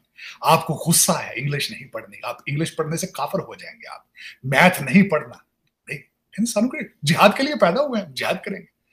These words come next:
और जिहाद दे स्पेलिंग सीख लो, तुम्हारे आज तक माजी में किसी ने नहीं किया।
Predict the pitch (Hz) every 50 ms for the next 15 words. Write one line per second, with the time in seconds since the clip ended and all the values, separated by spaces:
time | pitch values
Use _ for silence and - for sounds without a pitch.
0 | _ _ _ _ - 190 196 160 151 175 165 - 170 165 151 208 190 - - 185
1 | 185 190 202 190 - 185 160 175 180 185 185 175 151 - - 151 135 123 165 165
2 | 156 170 180 180 190 202 170 165 151 151 160 170 190 190 185 - 190 180 208 196
3 | 202 202 196 190 - 156 156 156 147